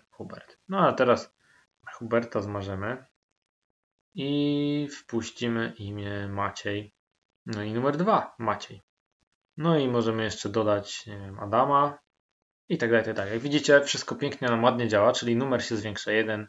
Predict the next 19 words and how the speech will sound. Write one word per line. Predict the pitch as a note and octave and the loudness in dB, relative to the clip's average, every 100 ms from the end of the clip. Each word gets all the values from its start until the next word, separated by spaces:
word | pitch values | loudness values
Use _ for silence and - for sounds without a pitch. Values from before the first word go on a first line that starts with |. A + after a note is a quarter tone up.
| _ | _
dwa, | G2+ G2+ G2 - | -4 -2 -2 -8
trzy | - G#2+ G#2 - - - | -6 -4 -6 -8 -18 -8
i | D3+ | -6
tworzymy | - A#2 A2 | 0 -2 -2
sobie | G2+ G2+ G2+ G2+ _ _ _ - | -6 -8 -8 -8 _ _ _ -8
listę | G2+ A#2 - - G2 G2 _ _ _ | -2 -2 -2 -4 -4 -4 _ _ _
zawodników. | G#2 F#2+ A2+ A#2 A2 G2 G2 F#2+ F#2 - G2 F#2 _ _ - - _ _ - | -8 2 6 6 2 -4 -4 -6 -8 -8 -8 -8 _ _ -20 -20 _ _ -4
No | C3 G3+ | 0 2
i | G3+ | 2
słuchajcie, | E3+ B2 A2 | 2 2 2
to | C#3 | 0
jest | C#3 - - _ | -2 -4 -12 _
prosta | - C#3+ - B2 | 0 0 4 4
aplikacja, | A#2 C3 A#2+ G#2+ - G#2+ A2 A#2 | 4 0 -2 -2 -2 0 0 -2
z | - | -6
której | A2+ G#2+ | -4 -4
można | G#2+ G#2+ G#2+ | -4 -6 -4
robić | G#2+ G2+ G#2 G2+ - | -4 -2 -4 -6 -12
cudawianki. | - A#2 A2+ G#2 G2 - A2 B2+ | -8 -2 -2 -2 -4 -4 -4 -4